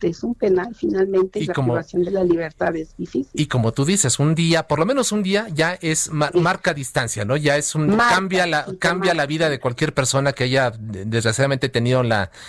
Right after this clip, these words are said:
Speaker 2: eh, el hecho de, de estar en prisión, por lo menos un día ya le marcó a uno para,
Speaker 1: Sí.
Speaker 2: para siempre, ¿no?
Speaker 1: Y es muy difícil, precisamente por eso yo le comentaba hace un momentito que, este,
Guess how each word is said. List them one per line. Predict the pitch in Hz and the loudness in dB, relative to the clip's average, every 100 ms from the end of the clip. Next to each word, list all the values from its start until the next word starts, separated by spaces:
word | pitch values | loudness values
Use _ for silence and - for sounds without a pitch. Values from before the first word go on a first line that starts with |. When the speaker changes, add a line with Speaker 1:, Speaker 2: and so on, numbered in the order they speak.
| - - - - | -20 -20 -20 -4
Speaker 2:
eh, | 117 113 117 113 107 107 101 110 | 0 2 2 2 2 0 0 0
el | 120 | 0
hecho | 131 131 | 2 0
de, | 117 | 0
de | 107 104 | 2 2
estar | 101 - 139 | 2 0 0
en | 127 | -2
prisión, | 117 - 127 | -4 -2 -2
por | 120 117 | 0 0
lo | |
menos | 135 156 156 | 2 2 0
un | 147 | 0
día | 151 156 | 2 2
ya | 139 135 - _ _ | 2 0 -2 _ _
le | 127 123 | -2 0
marcó | 120 123 151 | 2 0 0
a | |
uno | 147 147 139 | 0 -2 0
para, | 113 110 | 0 0
Speaker 1:
Sí. | 110 | 0
Speaker 2:
para | 113 | 0
siempre, | 104 135 120 95 | 0 0 0 -2
¿no? | 90 151 220 _ - - - - - _ _ 185 | 0 -2 -4 _ -20 -20 -20 -20 -20 _ _ 0
Speaker 1:
Y | 170 | 0
es | 165 | 0
muy | 165 | -2
difícil, | 170 180 226 214 185 | -2 -4 -6 -6 -2
precisamente | 175 180 208 202 196 190 | -2 0 0 2 0 -2
por | 190 180 | -4 -4
eso | 170 - 220 - - - | -2 -2 -4 -10 -20 -6
yo | 185 190 | 0 2
le | 190 | 0
comentaba | 208 196 190 185 180 180 | -2 0 0 0 -2 -4
hace | 180 190 | -8 -8
un | 190 | -6
momentito | 190 190 185 - 165 190 185 | -2 0 -2 -4 -10 -10 -8
que, | 165 156 | -8 -6
este, | 147 - 151 151 | -10 -6 -2 -2